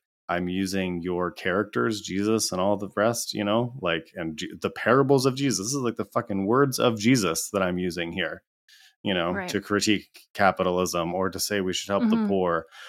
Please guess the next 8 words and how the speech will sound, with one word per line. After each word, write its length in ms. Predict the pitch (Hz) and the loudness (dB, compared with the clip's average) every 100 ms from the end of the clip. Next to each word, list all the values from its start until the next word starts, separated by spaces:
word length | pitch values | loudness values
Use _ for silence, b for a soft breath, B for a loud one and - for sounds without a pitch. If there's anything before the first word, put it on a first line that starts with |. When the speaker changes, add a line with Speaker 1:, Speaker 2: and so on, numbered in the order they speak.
| B | B
Speaker 1:
or 120 | 95 | 0
maybe 280 | 92 98 101 | 2 4 4
we 140 | 98 - | 4 6
Speaker 2:
Mm-hmm. 80 | |
Speaker 1:
don't 260 | 107 101 98 - | 6 4 2 -4
elect 340 | 104 92 90 - | -2 2 0 -2
a 40 | |
demagogue, 640 | 90 95 90 85 85 85 | -6 -4 -4 -2 -2 -2